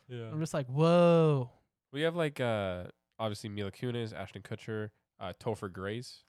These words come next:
Speaker 2: Obviously, the Ashton Kutcher and Mila Kunis is crazy 'cause
Speaker 1: Yeah.
Speaker 2: obviously, like, they play a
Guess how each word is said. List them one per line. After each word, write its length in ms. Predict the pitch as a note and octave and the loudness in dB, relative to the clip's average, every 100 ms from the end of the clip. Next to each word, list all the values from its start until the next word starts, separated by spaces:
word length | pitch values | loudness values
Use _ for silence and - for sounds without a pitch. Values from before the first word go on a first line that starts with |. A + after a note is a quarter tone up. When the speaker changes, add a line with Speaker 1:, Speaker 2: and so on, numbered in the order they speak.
| _ | _
Speaker 2:
Obviously, 320 | D#3 E3 F3+ G3+ | -4 -4 -4 -2
the 100 | D#3+ | -2
Ashton 380 | E3 E3+ - | -2 -6 -8
Kutcher 280 | D#3 D3+ C3 | -10 -10 -8
and 80 | B2 | -8
Mila 200 | B2 A2+ | -6 -8
Kunis 320 | - G#2 - | -8 -12 -12
is 100 | - | -16
crazy 480 | - - G#2+ D#2+ - | -18 -14 -12 -12 -12
'cause 140 | C3+ A#2+ | -10 -6
Speaker 1:
Yeah. 60 | |
Speaker 2:
obviously, 420 | A#2 B2 B2 B2 | -6 -8 -10 -12
like, 260 | A#2 A2 A2 | -10 -10 -10
they 140 | A2 | -12
play 320 | G2+ - A#2 A2 | -12 -10 -8 -6
a 180 | A2 | -8